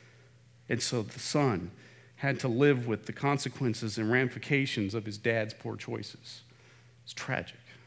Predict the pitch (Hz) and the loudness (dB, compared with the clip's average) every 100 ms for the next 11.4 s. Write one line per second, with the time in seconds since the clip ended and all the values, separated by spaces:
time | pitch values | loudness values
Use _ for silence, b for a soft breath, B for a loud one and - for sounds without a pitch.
0 | b b b - - - - - - - | b b b -20 -20 -20 -20 -20 -20 -20
1 | - - - - - - - - - 202 | -20 -20 -20 -20 -20 -20 -18 -8 4 6
2 | 233 226 185 202 151 127 131 127 98 - | 6 6 8 8 8 6 4 4 4 2
3 | - - B B B B - - - 180 | -8 -10 B B B B -20 -20 0 2
4 | 175 254 - - 180 196 190 - 196 - | 6 6 4 4 10 12 10 8 8 10
5 | 170 139 147 202 180 151 147 143 143 135 | 10 8 8 8 8 8 8 10 8 6
6 | 143 - 139 131 131 165 160 151 135 120 | 4 0 0 2 6 8 8 6 4 2
7 | 120 147 147 139 139 143 - 113 107 B | 2 2 4 4 4 4 4 0 0 B
8 | B B - 160 143 - - - - - | B B 0 4 4 2 -8 -18 -20 -20
9 | - 170 196 254 254 208 175 208 214 143 | 2 8 10 10 10 10 12 10 8 6
10 | 147 180 214 202 143 131 - 92 92 107 | 10 12 10 8 6 2 0 -2 0 2
11 | 160 190 - - | 2 0 -6 -12